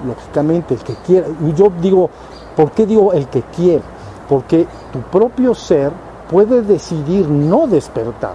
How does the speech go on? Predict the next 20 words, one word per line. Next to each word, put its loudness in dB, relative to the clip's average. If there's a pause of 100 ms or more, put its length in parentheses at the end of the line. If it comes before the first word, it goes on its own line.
No 2
digo 4
ustedes, 2
pero -4 (160)
en -8
cualquier -2
ser 0
humano 0
puede 2
decidir -2
no 2
despertar. -4 (340)
Puede 4
decidir 0
permanecer 2
en 2
uno 2
de 2
los 2
salones 2